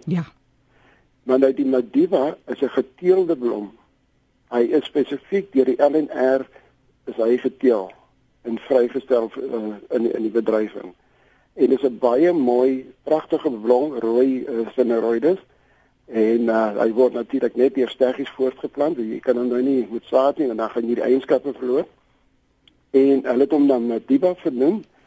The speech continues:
Speaker 2: En kyk, Madiba is 'n goeie handelsnaam. Almal ken van Madiba, weet van hom, want dit is 'n, eh, 'n naam wat aandag trek.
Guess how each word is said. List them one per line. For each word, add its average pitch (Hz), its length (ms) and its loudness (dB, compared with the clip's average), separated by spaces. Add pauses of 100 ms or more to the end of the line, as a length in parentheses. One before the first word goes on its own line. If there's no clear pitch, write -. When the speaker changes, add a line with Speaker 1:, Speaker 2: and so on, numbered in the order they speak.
(400)
Speaker 2:
En 123 460 4 (200)
kyk, 156 220 0
Madiba 135 460 4
is 135 140 -6
'n 117 60 -14
goeie 156 260 4
handelsnaam. 123 880 0 (300)
Almal 147 340 0
ken 127 200 2
van 131 140 -4
Madiba, 113 440 0
weet 117 300 0
van 127 120 -8
hom, 143 220 0
want 113 160 -2
dit 110 160 -4
is 117 180 -2
'n, 117 300 -2
eh, 117 260 -2
'n 120 80 0
naam 123 240 2
wat 127 120 -2 (280)
aandag 160 480 0
trek. 117 420 -2